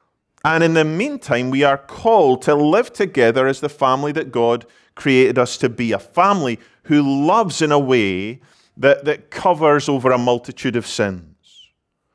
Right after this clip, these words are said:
where our desire should be to faithfully spur one another on to love and good deeds, as we live as children of the same Heavenly Father who created us to be His.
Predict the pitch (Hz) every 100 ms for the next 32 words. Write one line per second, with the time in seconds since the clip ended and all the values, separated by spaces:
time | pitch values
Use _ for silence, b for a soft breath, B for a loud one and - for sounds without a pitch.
0 | _ _ - 170 170 170 165 160 127 156
1 | 196 202 120 104 113 - b b - 156
2 | 139 117 196 190 151 117 - 143 131 -
3 | 175 190 214 - 131 120 123 - - -
4 | 170 185 165 160 151 147 139 139 127 117
5 | 113 117 123 113 110 107 107 101 107 101
6 | - 101 92 92 - - _ _ _ _
7 | _ _ - - 139 139 170 190 117 113
8 | - - b b - 185 170 143 120 -
9 | 117 - 160 165 165 147 b b - 151
10 | 151 147 135 - 127 127 120 101 107 110
11 | - 131 123 101 113 - 101 98 98 92
12 | 80 - - _